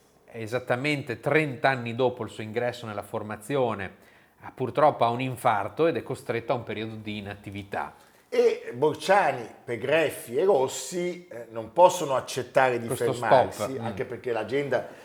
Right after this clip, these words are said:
Speaker 2: dei concerti è troppo fitta. I tre membri decidono quindi di far fronte al programma prestabilito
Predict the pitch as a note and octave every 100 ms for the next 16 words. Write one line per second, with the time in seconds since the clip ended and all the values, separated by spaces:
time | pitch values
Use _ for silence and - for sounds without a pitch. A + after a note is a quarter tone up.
0 | - - A#2+ A#2 B2+ A#2+ A2 D3 C#3+ B2+
1 | A#2 - G#2 G2+ A#2+ - D3 C3+ - C3+
2 | - E3+ E3+ C3 C3 D3 C3 - D#3+ B2
3 | A#2+ G#2+ C#3+ A2 G#2+ B2 A2 D3+ C3+ A#2
4 | G2 G#2+ - - - - B2+ B2 D#3 C#3
5 | D#3 D#3+ C3 C3 C3+ - F3 C#3 G2 -